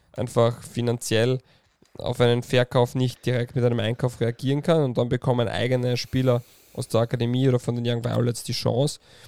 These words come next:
Und die haben gute Spieler in den eigenen Reihen und auch Huskovic und Braunöner, die dann maßgeblich,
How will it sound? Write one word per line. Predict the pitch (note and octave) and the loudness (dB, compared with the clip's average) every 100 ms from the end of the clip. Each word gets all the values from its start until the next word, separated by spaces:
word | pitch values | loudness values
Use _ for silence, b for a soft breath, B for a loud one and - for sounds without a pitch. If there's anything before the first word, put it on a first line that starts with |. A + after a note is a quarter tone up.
| B B _ _ _ _ - - | B B _ _ _ _ -20 -12
Und | - B2+ | -6 -2
die | C3 | 2
haben | C#3 E3 | 2 2
gute | D#3+ D#3 | 0 0
Spieler | D3+ - D#3+ D#3+ | -2 0 4 4
in | |
den | C3+ | 4
eigenen | A#2 C3 C3+ B2 | 2 0 0 0
Reihen | A#2+ C#3+ B2+ | 0 0 -2
und | - A#2+ - | -4 -8 -6
auch | - B2 - | -4 -4 -2
Huskovic | D3+ - - D3+ C#3+ | -2 0 0 0 0
und | C3+ | -4
Braunöner, | - A#2+ B2+ D3+ D3 | -2 0 2 4 4
die | C#3 | 2
dann | C3+ B2+ | 2 0
maßgeblich, | B2 C3 - C3+ D3 C3 | -2 -2 -2 -2 -2 -4